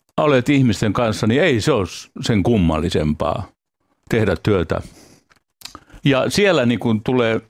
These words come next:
erilainen käsitys ihmiseen. Kun meillekin tuli Saloon vuonna kaksituhatta viisitoista todella paljon Lähi-idän näitä turvapaikanhakijoita, niin mä, mä niin kuin,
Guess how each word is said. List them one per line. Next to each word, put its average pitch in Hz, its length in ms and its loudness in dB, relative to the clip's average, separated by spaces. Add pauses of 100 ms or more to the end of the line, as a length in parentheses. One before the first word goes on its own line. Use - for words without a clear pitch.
erilainen 131 460 0
käsitys 107 500 -2
ihmiseen. 87 420 -2
Kun 139 100 0
meillekin 165 320 0
tuli 110 200 -2
Saloon 117 320 -2 (320)
vuonna 120 160 2
kaksituhatta 107 500 -4 (200)
viisitoista 110 640 0
todella 117 320 0
paljon 82 460 -2 (340)
Lähi-idän 87 540 0
näitä 85 380 -4 (880)
turvapaikanhakijoita, 104 1080 0
niin 104 200 -2
mä, 165 200 2
mä 147 180 0
niin 127 160 0
kuin, 117 280 0